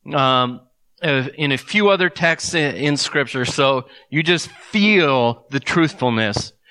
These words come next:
uh, of this. In Job four eight, here's how Job says the same principle.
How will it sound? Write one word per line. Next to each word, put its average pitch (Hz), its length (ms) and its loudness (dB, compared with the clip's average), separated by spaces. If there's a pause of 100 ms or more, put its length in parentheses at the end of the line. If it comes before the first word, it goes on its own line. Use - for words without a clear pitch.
(220)
uh, 123 340 0
of 143 220 0
this. 120 240 -2
In 135 180 0
Job 190 440 2
four 185 420 2
eight, 135 460 -2 (800)
here's 180 500 -2
how 160 180 0
Job 151 380 0
says 123 520 -2 (240)
the 131 140 0
same 131 320 0
principle. 104 680 -4